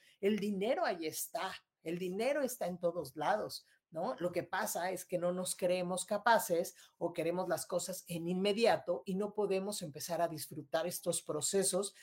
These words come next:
para crear esa prosperidad o esa abundancia financiera que queremos cada uno de nosotros. Entonces, si se fijan, ¿cómo me voy a sentir próspero si al final del día,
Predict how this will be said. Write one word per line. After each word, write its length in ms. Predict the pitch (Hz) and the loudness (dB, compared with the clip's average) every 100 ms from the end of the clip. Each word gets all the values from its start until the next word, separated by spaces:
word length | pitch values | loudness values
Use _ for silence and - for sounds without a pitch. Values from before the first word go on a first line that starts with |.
| - _ | -20 _
para 320 | 196 170 156 | 4 4 4
crear 400 | - 156 151 247 | 0 -2 2 2
esa 240 | 262 185 - | 2 -2 -4
prosperidad 760 | 147 - 143 147 147 160 - | -6 -4 -4 -2 2 2 2
o 140 | 170 170 | 2 2
esa 340 | 170 175 170 | 2 0 0
abundancia 640 | 151 147 147 147 170 170 139 | 0 -2 -2 -2 0 -4 -8
financiera 640 | 147 139 139 - 151 151 | -10 -10 -8 -6 -2 -2
que 140 | 147 | -4
queremos 400 | 139 147 151 156 | -6 -6 -6 -8
cada 300 | - 151 143 | -4 0 2
uno 200 | 147 151 | 0 -4
de 120 | 147 | -6
nosotros. 640 | 143 135 - 143 - - - - - _ | -6 -6 -2 -2 -4 -14 -18 -20 -20 _
Entonces, 300 | 196 240 262 | 2 4 4
si 100 | 269 | 4
se 200 | 240 - | 2 0
fijan, 600 | - 285 - 190 220 - - _ _ _ _ _ - | 0 0 0 0 -2 -6 -16 _ _ _ _ _ 2
¿cómo 260 | - 226 220 | 6 6 8
me 80 | 196 | 6
voy 160 | 180 | 6
a 80 | 180 | 4
sentir 420 | 180 170 175 180 | 2 0 -2 -2
próspero 540 | 196 220 - 180 175 190 | 0 0 2 4 4 4
si 140 | 185 | 4
al 100 | 170 | 2
final 400 | - 165 170 180 | 2 0 2 4
del 220 | 208 240 | 4 2
día, 440 | 269 247 170 180 | 4 6 6 4